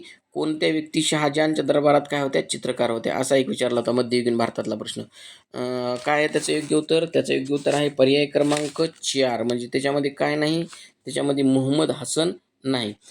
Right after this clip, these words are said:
बघा, मीर हाशम शहाजहानच्या काळात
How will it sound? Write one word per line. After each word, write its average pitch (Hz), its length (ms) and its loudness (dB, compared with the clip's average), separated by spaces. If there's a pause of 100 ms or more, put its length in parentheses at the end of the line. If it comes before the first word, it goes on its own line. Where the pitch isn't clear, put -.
(180)
बघा, 147 320 2
मीर 139 400 4
हाशम 165 440 0 (520)
शहाजहानच्या 143 680 0
काळात 151 240 2